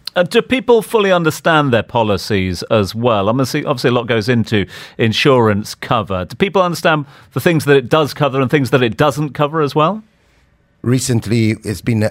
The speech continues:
Speaker 2: a huge effort to have the, the policy written both in Arabic and in English,
Speaker 1: Ah,
Speaker 2: plain English,
Speaker 1: okay.
Speaker 2: and, uh, it's very, very, uh, clear what is covered, what is not covered. And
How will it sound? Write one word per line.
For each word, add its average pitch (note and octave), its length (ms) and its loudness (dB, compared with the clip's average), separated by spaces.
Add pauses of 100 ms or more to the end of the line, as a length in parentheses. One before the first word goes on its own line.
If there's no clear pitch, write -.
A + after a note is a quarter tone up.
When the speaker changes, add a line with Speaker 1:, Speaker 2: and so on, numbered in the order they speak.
Speaker 2:
a A2 140 -2
huge A2 560 0
effort G2 600 -4
to A2+ 100 0
have F2 240 -2
the, F#2+ 380 -2
the G#2 120 -2
policy G2+ 420 -4
written G2 380 -4
both G#2+ 240 -2
in G2+ 100 -2
Arabic F#2+ 460 -4
and F#2+ 160 -2
in F#2 80 -2
English, G2+ 320 -2
Speaker 1:
Ah, G#2+ 180 0
Speaker 2:
plain A2+ 220 0
English, G#2 440 -2
Speaker 1:
okay. G2 180 -6
Speaker 2:
and, G2+ 560 -2
uh, G2 200 0
it's G2+ 200 -8
very, A2 380 0
very, G#2+ 680 -2
uh, G2+ 520 0 (260)
clear A#2 340 0
what G#2 240 -2
is G2 140 -8
covered, A2+ 340 0
what G2 180 -6
is F#2 120 -8
not G#2+ 260 0
covered. A#2 400 0 (400)
And D#3 180 0